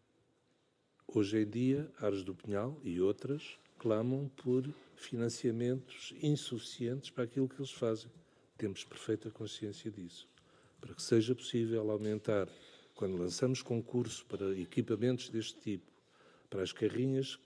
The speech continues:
de distribuição de metadona, para, para, eh, equipas de rua, para isto, para aquilo,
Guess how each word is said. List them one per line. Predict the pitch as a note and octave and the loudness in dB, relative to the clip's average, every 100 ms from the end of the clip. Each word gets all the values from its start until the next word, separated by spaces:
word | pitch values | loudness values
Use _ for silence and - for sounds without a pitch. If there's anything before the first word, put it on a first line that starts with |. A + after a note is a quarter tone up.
| - | -10
de | A#2+ A2 A2+ | -2 2 2
distribuição | A2+ - A2 G#2 - A2+ | 0 -2 0 0 0 0
de | A2+ | 0
metadona, | G#2+ B2 G#2+ G2 F2 E2+ | 0 0 0 0 -2 -6
para, | - E2+ E2 - F2+ E2 A2+ G2 F#2+ F#2+ _ - | -6 -6 -6 -6 -6 -4 -4 -4 -6 -10 _ -8
para, | G#2 G2 G2 G2 - - - - | -4 0 0 0 -8 -20 -20 -18
eh, | A2 G2 F#2+ G2+ | -8 -6 -4 -4
equipas | - A#2+ - C3 | -2 -2 2 0
de | - | 2
rua, | A#2+ A2+ F2+ E2 | 2 4 2 -2
para | A2 | -2
isto, | G#2+ - - | 4 4 4
para | G2 | -8
aquilo, | F#2 - A#2+ | -6 0 0